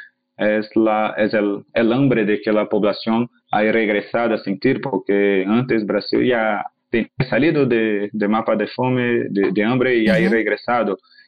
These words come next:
Speaker 1: Y bueno, si tenemos más de treinta millones de personas que pasan fome, que están con hambre en Brasil. Entonces creo que este es un otro punto muy importante que, de desafío que Lula va a tener.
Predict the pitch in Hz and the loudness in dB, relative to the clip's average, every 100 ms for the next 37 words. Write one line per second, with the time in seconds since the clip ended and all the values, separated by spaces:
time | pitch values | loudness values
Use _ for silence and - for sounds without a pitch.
0 | - 98 95 113 117 107 - - 104 101 | -10 -8 -4 -4 0 -2 -2 -2 0 2
1 | 101 98 - _ _ - 107 110 117 113 | 0 -2 -6 _ _ -2 0 0 0 0
2 | 117 117 113 127 131 123 113 113 127 127 | 0 -2 -2 -2 -2 0 0 0 0 0
3 | 113 - - - _ _ 101 - 92 - | -2 -6 -18 -20 _ _ -4 -2 -4 -2
4 | 113 120 113 - - 104 104 101 98 95 | 0 2 0 -2 -2 2 4 2 2 -2
5 | - _ _ 110 - 101 - 113 113 110 | -8 _ _ -4 -2 -6 -4 -2 0 0
6 | - 98 107 104 104 101 117 120 107 101 | 0 -2 0 -2 0 0 2 2 0 0
7 | 90 - 117 110 - _ - - - 95 | -2 0 0 0 -4 _ -14 -14 -6 -4
8 | 110 - 104 117 - 113 110 117 123 120 | -4 -2 0 0 0 0 2 0 0 0
9 | 117 110 120 120 110 - 131 131 110 117 | 2 2 0 -2 -4 -4 -2 0 2 2
10 | 127 120 110 123 131 127 110 107 104 101 | 0 -2 -2 0 -2 0 -2 0 0 0
11 | 101 104 104 - 123 123 107 104 107 101 | 0 0 -2 -2 0 0 0 0 2 0
12 | 104 - 104 123 | -2 -2 -2 -2